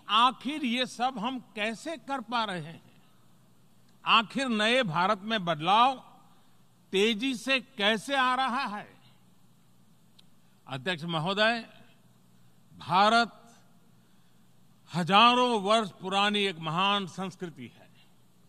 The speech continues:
जिसकी अपनी जीवंत परंपराएं हैं, जो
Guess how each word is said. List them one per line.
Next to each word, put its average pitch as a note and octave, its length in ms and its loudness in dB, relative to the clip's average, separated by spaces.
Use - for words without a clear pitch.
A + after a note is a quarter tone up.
जिसकी A#3 460 -4
अपनी B3 640 -4
जीवंत A3+ 840 -4
परंपराएं A3+ 680 -2
हैं, B2 200 -14
जो C4 600 -2